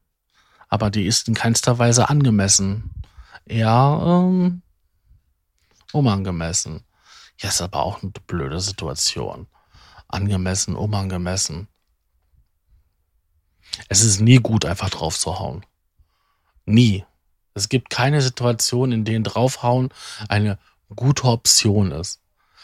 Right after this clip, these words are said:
Manchmal ist das halt, äh, <laughs> ja, wie soll ich sagen, ähm, um, ja, leider unausweichlich. Aber es ist nie eine gute Reaktion, Konflikte oder Probleme, äh,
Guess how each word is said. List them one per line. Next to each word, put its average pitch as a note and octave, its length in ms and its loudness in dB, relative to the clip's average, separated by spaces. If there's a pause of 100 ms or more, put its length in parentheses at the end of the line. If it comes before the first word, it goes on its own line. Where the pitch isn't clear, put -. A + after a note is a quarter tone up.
(180)
Manchmal B2+ 420 6
ist - 120 2
das - 220 -2
halt, A#2+ 240 2
äh, A2 320 -2 (400)
<laughs> A#2+ 400 -10
ja, B2+ 160 0 (100)
wie D3 80 6
soll C3+ 200 0
ich C3 140 -2
sagen, D3+ 460 2 (320)
ähm, A2 240 -2
um, C#3 240 4 (1300)
ja, - 280 -6
leider C3 420 4
unausweichlich. C3 960 4 (460)
Aber - 180 0
es A2+ 100 2
ist A#2+ 280 2
nie C#3 260 6
eine C3 200 2
gute C3 380 -2
Reaktion, A#2+ 800 4 (480)
Konflikte A#2 640 -4
oder A2 200 -2
Probleme, A2 1400 0
äh, - 40 -20